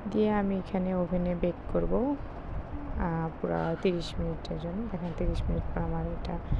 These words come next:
কেকটা রেডি। তো এখানে আমি প্রথমে দুই পাউন্ডের মোল্ড কেকটা আগে বের করে নিয়েছি। তো এই যে স্লাইড আমি তো, এ, ভিডিওতে আমার দেওয়া আছে, আপনারা দেখে নেবেন। তো এই যে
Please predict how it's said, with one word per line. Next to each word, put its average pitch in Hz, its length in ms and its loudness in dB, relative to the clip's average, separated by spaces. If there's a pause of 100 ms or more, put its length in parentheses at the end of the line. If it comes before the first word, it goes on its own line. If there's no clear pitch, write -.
(320)
কেকটা - 380 2
রেডি। 170 320 2 (540)
তো 226 180 8
এখানে 208 300 2
আমি 202 220 2
প্রথমে 196 320 2
দুই 185 460 2 (100)
পাউন্ডের 180 460 0
মোল্ড 175 280 0 (520)
কেকটা 180 400 0
আগে 170 240 0
বের 165 120 0 (100)
করে 170 160 2
নিয়েছি। 165 520 0 (1900)
তো 196 60 4
এই 185 80 4
যে 175 140 -2
স্লাইড 180 520 4
আমি 175 280 2
তো, 220 60 -4
এ, 214 200 0 (160)
ভিডিওতে 170 420 0
আমার 170 220 0
দেওয়া 165 220 0
আছে, 165 220 -2
আপনারা 170 520 -2
দেখে 170 260 2
নেবেন। 190 320 0 (1200)
তো 202 60 2
এই 185 100 4
যে 175 180 -2